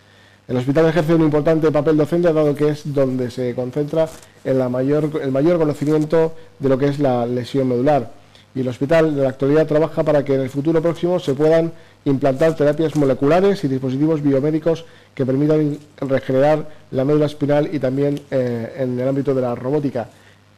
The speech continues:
En mil novecientos setenta y cuatro fueron, eh, por entonces el príncipe Juan Carlos y la princesa Sofía a inaugurar el centro. La semana pasada los actuales reyes de España,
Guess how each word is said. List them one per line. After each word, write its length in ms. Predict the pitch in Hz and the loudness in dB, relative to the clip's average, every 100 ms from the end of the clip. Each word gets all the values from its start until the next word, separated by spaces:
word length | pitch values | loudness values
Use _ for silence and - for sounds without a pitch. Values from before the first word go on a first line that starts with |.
| _ | _
En 140 | 135 | 2
mil 100 | 180 | 4
novecientos 460 | 180 170 175 170 165 | 4 4 2 0 0
setenta 260 | 160 156 | 0 0
y 60 | 156 | 2
cuatro 560 | 165 185 196 208 226 190 | 2 2 2 0 -4 -8
fueron, 400 | - 143 147 151 - | -2 0 2 -2 -4
eh, 180 | 131 123 | -4 -2
por 140 | 131 | -2
entonces 600 | 127 131 151 151 165 165 - - _ - | -2 0 -4 0 0 0 -6 -20 _ -6
el 180 | 127 | -6
príncipe 680 | 123 151 147 151 151 147 147 151 - | -2 -4 -2 0 2 2 0 -12 -4
Juan 200 | 139 139 | -4 0
Carlos 480 | 160 165 180 180 - | 0 0 -2 -4 -6
y 100 | 131 | -4
la 320 | 123 117 113 | -4 -4 -6
princesa 640 | 127 123 143 139 143 139 - - _ | -8 -8 -8 -2 -2 -2 -8 -20 _
Sofía 540 | - 139 156 160 170 - | -8 -2 2 2 2 -2
a 100 | 139 | -2
inaugurar 400 | 131 123 139 139 | 0 0 0 0
el 100 | 139 | 0
centro. 380 | 165 151 151 185 - - _ | -2 -2 -4 -6 -12 -20 _
La 100 | 127 | -10
semana 240 | 120 139 151 | -4 0 2
pasada 600 | 147 151 151 156 156 - | 0 0 2 2 0 -4
los 400 | - 127 127 120 | -8 -4 -4 -4
actuales 560 | 131 120 139 143 139 139 - 131 | -10 -2 0 0 -2 -6 -8 -6
reyes 300 | 135 139 135 | -2 0 0
de 80 | 127 | -4
España, 480 | 120 156 156 170 | -4 -2 -2 -2